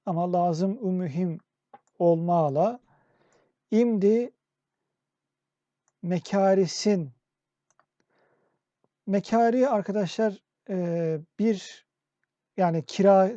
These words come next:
kökünden gelen bir kelime. Kira ile hayvan işleten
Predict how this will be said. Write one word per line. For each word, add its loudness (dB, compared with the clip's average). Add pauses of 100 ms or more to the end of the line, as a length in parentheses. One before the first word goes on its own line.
(120)
kökünden -2
gelen 0
bir -8
kelime. 0 (680)
Kira 2
ile 2
hayvan 0
işleten -2